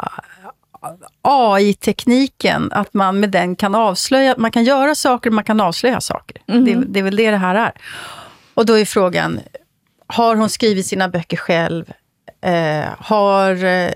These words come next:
Speaker 1: en, eh, kollega varit med och hjälpt till och sådär? Det är nog många författare, tror jag, som är lite oroade nu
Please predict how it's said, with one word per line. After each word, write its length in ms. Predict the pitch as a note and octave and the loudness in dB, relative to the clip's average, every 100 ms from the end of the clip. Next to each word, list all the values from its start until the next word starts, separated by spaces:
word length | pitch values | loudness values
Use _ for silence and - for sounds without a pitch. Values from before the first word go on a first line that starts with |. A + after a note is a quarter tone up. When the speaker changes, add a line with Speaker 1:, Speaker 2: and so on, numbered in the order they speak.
| - | -8
Speaker 1:
en, 460 | - F3+ D#3+ D#3 - | -6 -4 -2 -4 -6
eh, 320 | - F2+ - - - | -8 -10 -12 -18 -18
kollega 600 | - G3 E3+ - - - - _ _ _ _ _ | -4 0 0 -2 -4 -8 -12 _ _ _ _ _
varit 320 | F#3 F#3 E3+ | 0 0 0
med 140 | F3 D#3 | -2 0
och 60 | |
hjälpt 300 | E3 - - | 0 -4 -6
till 240 | - - - | -8 -8 -10
och 80 | - | -10
sådär? 220 | - - _ _ _ - - - - - - - _ - _ | -10 -10 _ _ _ -20 -18 -20 -20 -20 -20 -20 _ -20 _
Det 360 | A3 A3+ A#3 A#3+ | 2 4 4 4
är 60 | |
nog 140 | B3 A3+ | 4 6
många 560 | B3 A#3+ A3 B3+ D4+ | 4 4 4 4 4
författare, 520 | C4 A#3 G#3 - G#3 | 2 -2 -4 0 0
tror 180 | G3 G#3+ F#3+ | 2 2 2
jag, 100 | F#3 | 0
som 200 | G3 F#3+ | -2 0
är 140 | F#3 | 2
lite 260 | F#3+ F3+ - | 2 0 2
oroade 580 | A#3 G#3+ A#3 D4 C#4+ | 4 4 4 4 2
nu 200 | B3+ F3 | 2 0